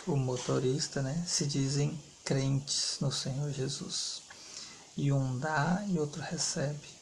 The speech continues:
Isso não é fidelidade ao Senhor,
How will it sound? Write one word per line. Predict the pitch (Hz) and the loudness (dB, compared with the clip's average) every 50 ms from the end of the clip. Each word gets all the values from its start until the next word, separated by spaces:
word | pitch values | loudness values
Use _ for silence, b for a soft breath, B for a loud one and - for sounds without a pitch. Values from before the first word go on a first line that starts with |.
| - - B B B B B B B B B B B B B - | -20 -20 B B B B B B B B B B B B B -2
Isso | 175 147 - - 185 | 0 2 4 6 10
não | 180 180 | 12 12
é | 180 175 | 12 12
fidelidade | 175 - - - - 226 240 220 214 190 180 185 180 175 151 143 147 147 147 151 156 151 151 - - - - - - - - - | 10 6 0 2 6 6 6 8 8 8 10 10 10 8 8 8 6 6 6 6 2 2 0 -2 -4 -4 -4 -6 -10 -12 -6 -2
ao | 202 175 | 0 0
Senhor, | - - - - 175 165 143 139 131 | 0 0 2 2 2 2 2 0 -2